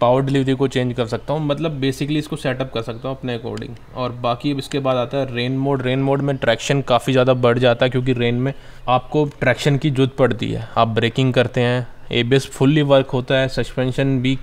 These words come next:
सेटिंग चेंज हो जाती है उसके according। एंड्यूरो प्रो में एक बात बताना मैं भूल गया, मैं एबीएस रेयर वाला एबीएस स्विच ऑफ हो जाता है, ट्रैक्शन कंट्रोल में भी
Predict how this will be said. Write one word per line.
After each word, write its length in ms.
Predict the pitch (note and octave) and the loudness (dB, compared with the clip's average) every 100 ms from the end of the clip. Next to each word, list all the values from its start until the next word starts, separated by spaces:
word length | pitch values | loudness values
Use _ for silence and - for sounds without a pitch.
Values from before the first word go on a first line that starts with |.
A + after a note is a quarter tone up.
| - | -4
सेटिंग 400 | - B2 B2+ B2 | 0 2 2 0
चेंज 280 | C3 C3 | 0 0
हो 140 | B2 B2 | 0 2
जाती 260 | A#2+ A#2 | 0 0
है 60 | B2 | -6
उसके 220 | A#2+ B2+ | -4 -4
according। 460 | A#2 A2+ A#2 C3 D#3+ - - D3 | -4 -4 -2 -2 -4 -8 -8 -2
एंड्यूरो 360 | C#3+ D3+ E3 | 2 4 2
प्रो 180 | D#3+ D3 | 2 2
में 120 | C#3+ | 2
एक 80 | C#3+ | 2
बात 160 | C3+ B2+ | 2 4
बताना 180 | B2 | 2
मैं 140 | B2+ B2 - | 0 -4 -8
भूल 200 | - B2 | -4 -2
गया, 160 | A#2+ C3 | 2 2
मैं 100 | B2+ - | 0 0
एबीएस 440 | B2+ B2+ C#3 - - | 0 2 2 0 -4
रेयर 340 | C3 B2 B2+ | -2 0 0
वाला 180 | C3 C3 | 2 0
एबीएस 340 | B2+ B2+ C3 | 0 -2 -4
स्विच 240 | - B2 C#3+ | -4 -4 0
ऑफ 160 | C3 | 0
हो 80 | C#3 | 0
जाता 220 | B2 B2 | 0 0
है, 80 | C3+ | -2
ट्रैक्शन 480 | C3 - A2+ - C3+ | -2 -2 -2 -2 -4
कंट्रोल 560 | B2+ A#2+ A#2 B2 B2 A#2+ - - - - - | -2 -4 -2 -2 -2 -6 -12 -20 -20 -12 -2
में 160 | B2 | 0
भी 220 | A#2+ C3 | 0 -2